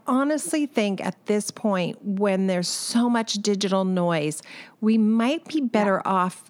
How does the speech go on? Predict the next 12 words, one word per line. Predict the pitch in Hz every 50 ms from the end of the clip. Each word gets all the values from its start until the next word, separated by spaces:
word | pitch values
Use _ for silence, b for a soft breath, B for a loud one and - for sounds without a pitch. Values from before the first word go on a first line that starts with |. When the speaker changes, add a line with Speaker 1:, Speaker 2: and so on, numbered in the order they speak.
| - -
Speaker 1:
going | - 214 202 196 190 185 180 170 - - _ -
O | 214 220 240 240
G, | 202 202 190 185 185 180 170 165 160 160 160 B B B B B B _ _ -
back | 180 165 170 180 -
to | - - 202
networking, | 190 180 165 156 - - 160 151 143 - - 101 92 - - -
back | 208 208 214 240 - - -
to | - -
meeting | 269 247 220 208 196 185 175 175 165 165 165 165
people | - - 196 160 - - 160 160
face-to-face, | 160 - - - 208 233 240 - - - 233 - - 180 170 170 165 - -
one-on-one, | 180 175 190 220 240 240 240 240 226 185 175 165 170 165 165 165 170